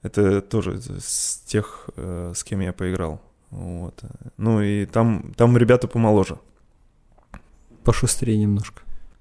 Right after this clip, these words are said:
Speaker 1: Ну да.
Speaker 2: Но везде свои люди есть.
Speaker 1: Ну, получается, да.
Speaker 2: <laughs> Слушай, круто. Я, э, когда вот, э, кому-то готовлюсь, э, вот там,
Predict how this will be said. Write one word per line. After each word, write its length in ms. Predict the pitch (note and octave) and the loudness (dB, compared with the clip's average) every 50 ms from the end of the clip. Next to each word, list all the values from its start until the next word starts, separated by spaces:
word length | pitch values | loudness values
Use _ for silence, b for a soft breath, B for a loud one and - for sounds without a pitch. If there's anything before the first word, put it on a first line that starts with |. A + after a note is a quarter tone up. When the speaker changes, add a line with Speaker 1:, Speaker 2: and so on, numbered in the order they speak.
| _ - | _ -6
Speaker 1:
Ну 280 | - A2 A#2 A#2+ B2 A#2 | 0 4 6 6 6 8
да. 260 | G2+ A2 G#2+ A#2 A#2+ - _ _ _ _ _ _ - - - - - - _ - | 8 6 4 4 2 -4 _ _ _ _ _ _ -20 -20 -20 -20 -20 -10 _ 6
Speaker 2:
Но 140 | B2 C3 | 8 8
везде 380 | C3 C3 C#3 B2+ B2 B2 C#3 E3 | 10 10 8 8 8 8 8 8
свои 300 | E3 - - B2 B2 B2 | 8 6 6 8 8 10
люди 220 | A#2+ B2 A2+ G#2 | 10 8 6 6
есть. 340 | G2 G2 G2 G2 - - - - _ _ - _ - - _ _ _ _ _ - | 2 -2 -2 -4 -6 -10 -16 -20 _ _ -20 _ -20 -20 _ _ _ _ _ -6
Speaker 1:
Ну, 220 | - G#2+ A#2 A2+ | 0 2 2 4
получается, 540 | - - A#2+ A#2 - - A#2+ A#2+ A#2+ - A2 | 6 6 6 6 8 6 6 6 4 2 0
да. 160 | G#2 G#2 A2+ - - | 0 0 0 -2 0
Speaker 2:
<laughs> 1200 | - D#3+ D3+ B2 - - - - - - G#3 F3+ - - G#3+ G3 G#3 - G#3 G3+ - - G3 - - - - - - B B B | 6 8 10 12 12 12 12 12 12 12 10 8 8 6 4 4 6 4 2 4 4 2 2 2 0 -12 -20 -20 -18 B B B
Слушай, 260 | B - B2+ A#2+ C3+ A#2+ | B 2 4 4 4 4
круто. 260 | - D#3+ D#3 - B2 | 6 4 6 8 8
Я, 220 | A#2 A#2+ B2 A#2 B B B B B | 8 10 8 8 B B B B B
э, 400 | - A2+ A#2 A#2 A#2+ A#2+ A#2+ A#2 A#2+ | 0 4 6 8 10 10 10 8 8
когда 260 | - A#2+ A#2+ A2+ B2+ | 6 2 6 8 8
вот, 160 | A#2+ A#2+ A2+ - - - - - - - - - | 8 8 4 2 -4 -12 -10 -12 -12 -12 -16 -14
э, 440 | - - B2+ A#2+ A2+ A2 A2 A2 G#2 - - - - - - - - - - - - - | -4 2 6 6 8 8 8 6 4 2 -4 -20 -20 -20 -20 -18 -16 -14 -14 -14 -8 0
кому-то 380 | - C3 C3 C3+ C3 A#2+ - G#2+ | 6 8 8 10 8 8 6 6
готовлюсь, 600 | A2 A#2 - - B2+ A#2+ A2+ G#2 G#2 - - - B3 G#3+ - | 6 6 6 6 4 6 6 2 0 -2 -6 -12 -12 -12 -6
э, 680 | - - - G#2 G#2 G#2+ G#2 G#2 G#2 G2+ G2+ G2+ G#2 G#2+ - | -4 -2 0 2 2 2 2 2 0 0 0 -2 -2 -4 -6
вот 180 | - - A2+ - | -8 -10 -12 -10
там, 220 | - - - A2 | -10 -12 -12 -12